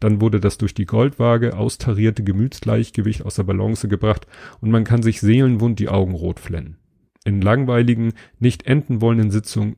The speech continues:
wünsche ich mir oft, wir wären alle noch so ungefiltert wie Kinder. Wie gesagt, diesen Text finde ich sehr schön. Das, was sie dann danach macht, nämlich die Geschichte so auf die Erwachsenenwelt zu übertragen, na ja,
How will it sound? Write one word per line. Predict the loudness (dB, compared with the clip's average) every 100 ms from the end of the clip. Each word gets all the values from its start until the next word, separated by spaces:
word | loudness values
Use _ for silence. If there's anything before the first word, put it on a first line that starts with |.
| -2
wünsche | 0 2 0
ich | 0
mir | 0
oft, | 0 -4 -10
wir | -2 2
wären | 2 0
alle | 0 0
noch | -2
so | -6 -6
ungefiltert | -4 -6 -4 -4 -6 -6
wie | -6
Kinder. | -4 -6 -8 -14 _ _ _ _ -20 _ _ _ _ _ _
Wie |
gesagt, | -4 -4 -8 -2
diesen | 0 0
Text | 0 -2 -2 -4
finde | -2
ich | -2 0
sehr | 2 2
schön. | 0 -2 -2 -4 -10 -20 -20 -20 _ _ -20 -16 -14 -8
Das, | -2 2
was | 2 2
sie | 2
dann | 2
danach | 0 0 2 0
macht, | -2 -4 -2
nämlich | 0 2 0 -2 -20 _ _ _ _
die | 0 0 0
Geschichte | -2 0 -2 -2
so | -2 -2
auf | -2
die | 0
Erwachsenenwelt | 2 2 2 2 0
zu | 0
übertragen, | -4 -4 -2 -2 -2 -2
na | -4
ja, | -4